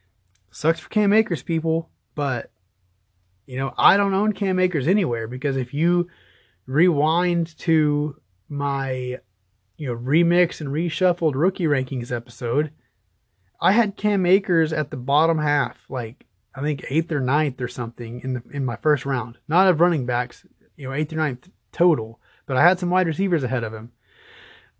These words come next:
No, I had Keyshawn Vaughn in the first round as well, and that doesn't seem very <laughs> good right now. So just ignore that part, you know. After you hear me talk about Cam Akers, you know, just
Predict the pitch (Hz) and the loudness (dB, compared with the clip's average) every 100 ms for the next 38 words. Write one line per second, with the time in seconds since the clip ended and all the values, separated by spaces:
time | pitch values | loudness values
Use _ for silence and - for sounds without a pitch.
0 | - 147 127 120 131 127 - 160 135 - | -4 0 0 0 0 -2 -2 -4 -4 -6
1 | - - 170 208 220 208 196 202 175 170 | -8 -6 -2 2 2 2 0 -2 -2 -2
2 | 160 175 170 - 170 160 160 156 147 165 | -2 -2 -2 -2 -2 0 0 0 -2 -2
3 | 196 196 170 151 143 147 160 156 147 - | 0 4 4 2 -2 -4 -4 -4 -6 -6
4 | 151 127 123 131 147 170 - 196 180 170 | -8 -6 -6 -4 2 4 6 6 6 4
5 | 151 151 143 143 190 277 269 240 214 170 | -2 -6 -6 -8 -6 -2 2 4 4 4
6 | 135 - 117 - - 127 120 - _ - | 2 -4 -12 -12 -12 -10 -10 -12 _ -4
7 | 185 202 202 208 196 190 190 185 175 165 | -4 -2 2 4 2 2 0 0 -2 -2
8 | 170 160 139 135 131 123 - _ _ _ | -2 0 0 -4 -4 -6 -10 _ _ _
9 | _ _ _ - 135 120 127 131 | _ _ _ -12 -6 -6 -4 -6